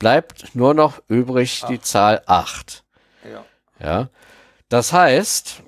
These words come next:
Speaker 1: die beiden, die sich gegenüber sitzen, sind Lügner.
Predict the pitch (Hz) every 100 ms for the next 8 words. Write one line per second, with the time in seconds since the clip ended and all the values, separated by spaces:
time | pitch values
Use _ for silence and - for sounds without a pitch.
0 | _ _ _ _ _ _ _ _ _ _
1 | _ _ - 147 127 139 156 170 127 131
2 | 165 143 139 135 131 139 120 117 160 180
3 | 117 110 117 - 165 156 104 120 120 131
4 | 160 180 95 104